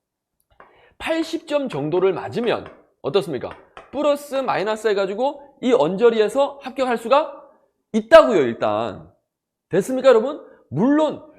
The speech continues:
구십 점, 뭐 평균 뭐 한 구십오 점 뭐 이렇게 맞아서 넉넉하게 합격하면 너무너무 좋겠지만, 일단 우리 필기 합격만 봤을 때. 자, 여러분,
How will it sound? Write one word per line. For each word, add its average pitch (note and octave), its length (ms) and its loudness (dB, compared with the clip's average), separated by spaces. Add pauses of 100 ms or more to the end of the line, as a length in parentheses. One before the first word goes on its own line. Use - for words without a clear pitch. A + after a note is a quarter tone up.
(120)
구십 A3+ 420 -4
점, G#3+ 300 -4 (240)
뭐 C#3 140 -2
평균 C4+ 440 -6
뭐 A3+ 80 2
한 G#3+ 240 -6
구십오 A3+ 460 0
점 B3+ 220 -2
뭐 F3 120 2
이렇게 B3 180 -6
맞아서 A3 580 -2 (160)
넉넉하게 C4+ 640 -2
합격하면 A3+ 460 -6
너무너무 A#3+ 400 -4
좋겠지만, B2+ 920 -6
일단 G#3 180 -2
우리 D#3+ 220 -4
필기 D4 300 -4
합격만 F3 340 -6
봤을 C#3+ 260 -8
때. E3 360 -2 (840)
자, - 260 -10
여러분, C3 380 -2